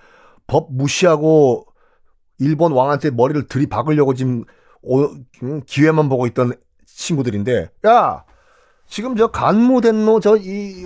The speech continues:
왕 자체가 무슨 뭐 지금 정부에 있는 칠 급 공무원, 팔 급 공무원 다 지 친척으로 꽂아넣는 다음에 낙하산으로. 야,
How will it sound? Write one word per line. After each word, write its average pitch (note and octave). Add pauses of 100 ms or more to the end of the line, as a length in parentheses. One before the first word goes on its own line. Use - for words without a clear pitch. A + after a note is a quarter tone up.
왕 F3
자체가 F#3
무슨 F3+
뭐 G3
지금 F3+ (600)
정부에 F#3+
있는 F#3+
칠 -
급 A3
공무원, F#3+ (500)
팔 -
급 F#3+
공무원 F#3+
다 F3 (300)
지 -
친척으로 G#3 (240)
꽂아넣는 F3
다음에 D3+
낙하산으로. D3 (680)
야, C4+